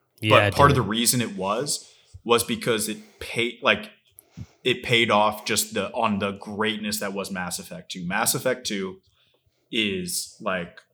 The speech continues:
Speaker 2: if somebody said that's on my, uh, you know, on your Mount Rushmore of video games, I would
Speaker 1: Yeah.
Speaker 2: not blink an eye.
Speaker 1: Yeah. Tyler, are you a Mass Effect guy?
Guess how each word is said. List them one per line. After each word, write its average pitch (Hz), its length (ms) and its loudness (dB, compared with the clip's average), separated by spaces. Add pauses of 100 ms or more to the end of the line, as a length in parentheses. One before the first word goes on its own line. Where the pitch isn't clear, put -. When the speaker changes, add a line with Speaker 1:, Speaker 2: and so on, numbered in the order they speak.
(840)
Speaker 2:
if 131 160 -4
somebody 139 280 2
said 123 220 2
that's 113 240 4
on 117 160 2
my, 107 380 4
uh, 95 680 -2
you 123 120 -6
know, 104 180 -2
on 107 160 0
your 101 100 -4
Mount 101 260 0
Rushmore 104 480 -2
of 90 80 -8
video 107 280 -4
games, 131 340 -4
I 98 100 -2
would 95 120 -4
Speaker 1:
Yeah. 110 160 6
Speaker 2:
not 95 280 -2
blink 95 220 -10
an 87 140 -10 (100)
eye. 87 280 -6 (400)
Speaker 1:
Yeah. 90 240 -4 (640)
Tyler, 233 280 10
are 247 80 12
you 247 180 8
a - 20 6
Mass 320 220 8
Effect 320 480 6
guy? 311 340 8